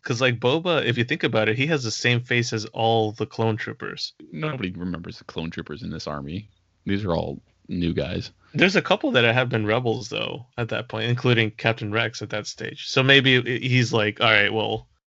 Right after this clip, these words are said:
Speaker 1: I can't really show my face 'cause they'll think, they'll, they'll know something's up right away 'cause there's not supposed to be any,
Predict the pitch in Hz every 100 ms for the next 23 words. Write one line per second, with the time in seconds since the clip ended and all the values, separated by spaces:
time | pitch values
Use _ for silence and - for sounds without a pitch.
0 | _ _ _ - 117 135 123 117 117 -
1 | 113 107 - 107 104 101 - 104 95 104
2 | - 104 98 - 117 117 110 127 127 123
3 | 120 120 107 113 104 104 107 104 104 113
4 | 113 101 101 110 107 107 117 - 107 110
5 | 98